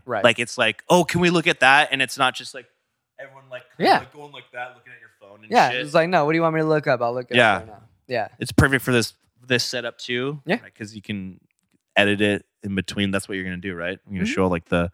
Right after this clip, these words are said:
Speaker 1: Yeah.
Speaker 2: you're gonna show, uh, the, the,
Speaker 1: Britney
Speaker 2: the ShamWow
Speaker 1: Spears,
Speaker 2: guy.
Speaker 1: the ShamWow
Speaker 2: ShamWow guy,
Speaker 1: abuse.
Speaker 2: they got
Speaker 1: Yeah.
Speaker 2: the beat. God, dude. That was, like, almost not as bad as Rihanna, though.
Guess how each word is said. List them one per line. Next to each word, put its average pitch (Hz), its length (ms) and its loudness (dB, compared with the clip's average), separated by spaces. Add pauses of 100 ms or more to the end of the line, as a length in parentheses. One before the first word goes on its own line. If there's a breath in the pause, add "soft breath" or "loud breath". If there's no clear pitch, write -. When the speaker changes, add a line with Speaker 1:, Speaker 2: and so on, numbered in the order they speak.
(120 loud breath)
Speaker 1:
Yeah. 160 60 -14 (180 loud breath)
Speaker 2:
you're 101 80 4
gonna 95 80 4
show, 87 340 2
uh, 87 380 2
the, 82 120 0 (140)
the, 82 140 0 (340)
Speaker 1:
Britney - 100 -6
Speaker 2:
the 87 40 2
ShamWow 87 500 2
Speaker 1:
Spears, 87 40 -2
Speaker 2:
guy. 90 180 4
Speaker 1:
the 98 60 2
ShamWow 123 600 -4
Speaker 2:
ShamWow 90 420 0
guy, 90 100 0
Speaker 1:
abuse. 92 120 -2
Speaker 2:
they 90 140 -4
got 85 160 -4
Speaker 1:
Yeah. - 60 -20
Speaker 2:
the 92 100 -12
beat. 85 280 -16
God, 85 320 0
dude. 80 360 -12 (140)
That 98 80 2
was, 113 200 2
like, 95 220 0
almost 95 440 -8
not 160 160 6
as 165 140 4
bad 107 200 6
as 92 220 -2
Rihanna, 85 420 0
though. 73 220 -8